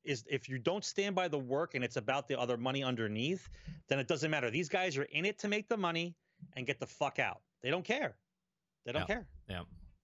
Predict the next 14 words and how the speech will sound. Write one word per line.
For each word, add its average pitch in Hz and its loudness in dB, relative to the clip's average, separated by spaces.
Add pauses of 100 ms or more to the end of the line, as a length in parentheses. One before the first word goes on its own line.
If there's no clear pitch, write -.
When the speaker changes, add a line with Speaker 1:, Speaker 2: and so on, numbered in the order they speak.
(1500)
Speaker 2:
All 143 0
right. 180 0 (520)
Well, 120 2 (100)
that 165 4
will 160 2
do 143 2
it 208 -2
for 135 2
Generation 135 0
X 127 -2
Gaming 135 0
episode 131 0
one 131 0
seventy-four. 131 -2